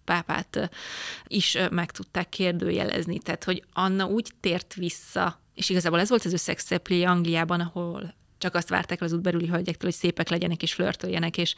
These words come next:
tudjanak jól táncolni, hogy ő tényleg jelenthetett egy szellemi kihívást férfiaknak is, és tényleg úgy tűnik, hogy ő Henriket, őt Henrik azért nagyon sok mindenbe bevont, és nagyon sok mindent megbeszélt vele, és ő meg ugye sok minden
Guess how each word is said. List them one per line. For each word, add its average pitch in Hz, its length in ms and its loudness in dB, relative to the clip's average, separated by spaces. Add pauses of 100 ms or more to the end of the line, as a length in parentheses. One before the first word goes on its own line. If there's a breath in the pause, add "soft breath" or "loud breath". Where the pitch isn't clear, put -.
(120)
tudjanak 185 480 6
jól 180 160 4
táncolni, 180 580 2
hogy 180 200 2
ő 180 40 6
tényleg 185 320 4
jelenthetett 165 500 0
egy 165 60 -4
szellemi 170 440 -2
kihívást 160 440 -4
férfiaknak 170 680 -2
is, - 120 -4
és - 140 -4
tényleg 175 380 -4 (260)
úgy 175 180 -4
tűnik, 175 240 -4
hogy 180 180 -2 (280)
ő 165 140 -2
Henriket, 170 600 0 (280)
őt 185 240 4
Henrik 175 340 -4
azért 175 240 -2
nagyon 196 240 6
sok 170 240 -4
mindenbe 175 360 0
bevont, 180 360 0
és 175 80 -4
nagyon 175 260 -2
sok - 160 -8
mindent 170 220 -6
megbeszélt 180 500 -2
vele, 190 160 0
és 196 140 0 (440 loud breath)
ő 185 180 2
meg 185 180 4
ugye 185 220 6
sok - 280 0
minden 185 840 4